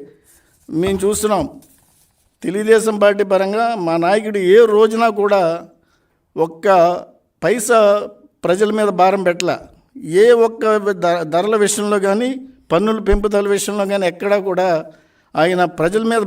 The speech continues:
భారం పడకుండా ఆయన అన్ని కార్యక్రమాలు, సంక్షేమ కార్యక్రమాలు అమలు చేసిన మా మహోన్నతమైన వ్యక్తి చంద్రబాబు నాయుడు గారు. ఈరోజు మీరు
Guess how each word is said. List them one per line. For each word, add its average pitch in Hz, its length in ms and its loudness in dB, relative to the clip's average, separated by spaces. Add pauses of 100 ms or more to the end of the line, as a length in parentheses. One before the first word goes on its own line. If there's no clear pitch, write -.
భారం 190 240 2
పడకుండా 185 500 -2 (680)
ఆయన 160 220 0
అన్ని 226 280 0
కార్యక్రమాలు, 196 720 0
సంక్షేమ 185 420 -4
కార్యక్రమాలు 180 640 -2 (540)
అమలు 180 360 -4
చేసిన 185 320 -2 (800)
మా 147 180 -4 (180)
మహోన్నతమైన 196 640 -2
వ్యక్తి 180 220 -6
చంద్రబాబు 180 480 -4
నాయుడు 160 240 -2
గారు. 135 160 -6 (180)
ఈరోజు 165 380 -4
మీరు 196 180 -4